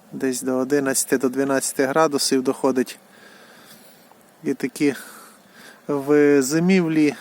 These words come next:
ніяких змін не происходить. Бджілки тримаються більш-менш в клубах.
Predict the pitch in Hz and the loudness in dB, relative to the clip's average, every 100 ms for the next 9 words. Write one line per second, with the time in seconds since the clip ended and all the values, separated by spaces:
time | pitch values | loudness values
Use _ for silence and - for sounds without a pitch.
0 | - - - 143 151 151 139 135 135 135 | -18 -20 -14 -6 0 0 2 0 -2 -4
1 | 147 147 135 - - - - - - - | -4 -4 -4 -10 -18 -20 -16 -16 -16 -20
2 | - - - 147 143 143 147 143 143 139 | -20 -20 -18 -12 -10 -6 -2 0 0 0
3 | 135 135 117 76 98 - - 147 143 - | 0 0 0 -4 -12 -8 0 2 2 2
4 | 214 202 170 - - - _ _ _ _ | 2 4 2 -4 -20 -20 _ _ _ _
5 | - - - - - - - _ _ _ | -20 -20 -20 -20 -20 -20 -20 _ _ _
6 | - 131 131 147 135 127 135 110 - - | -14 -12 -4 0 0 0 -4 -6 -16 -20
7 | - - - - - - - - - - | -20 -20 -20 -20 -18 -18 -18 -20 -20 -20
8 | - - - - - 147 143 147 139 131 | -14 -10 -8 -8 -6 -4 -4 0 2 2
9 | 123 - 131 143 120 - 143 131 - - | 0 -2 -2 -4 -4 -4 -4 -4 -6 -6
10 | - 156 156 175 - - | -4 -2 2 2 0 -12